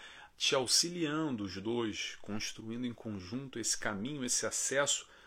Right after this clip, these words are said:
para esse encontro? E quando a gente abre uma cortina às vezes, abre uma porta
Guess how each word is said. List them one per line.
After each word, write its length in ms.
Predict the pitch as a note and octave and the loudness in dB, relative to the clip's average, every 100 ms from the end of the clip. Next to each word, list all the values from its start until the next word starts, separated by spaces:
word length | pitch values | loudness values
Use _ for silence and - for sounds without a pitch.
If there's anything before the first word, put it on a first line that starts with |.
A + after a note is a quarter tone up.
| - | -12
para 180 | - A2+ | -2 2
esse 300 | D3 F3 - | 4 4 2
encontro? 540 | B2 - C3 E3+ - B2+ | 0 -6 -6 -4 -4 -6
E 80 | |
quando 160 | D3 E3 | -4 -2
a 60 | D3+ | -2
gente 300 | D#3 - B2 - - - _ _ | -2 -2 -4 -10 -20 -20 _ _
abre 260 | G#2+ D#3 E3+ | 4 6 6
uma 160 | D3 | 2
cortina 540 | C#3 - - - C#3 B2 | -2 -6 -4 -2 -2 -4
às 80 | F2+ | -4
vezes, 460 | F2 A2 D#3 A2+ | -4 -4 -4 -2
abre 160 | A2 A2 | -2 -2
uma 160 | G#2+ F2+ | -6 -8
porta 720 | - G#2 C#3 - - - | -4 -2 0 -4 -10 -16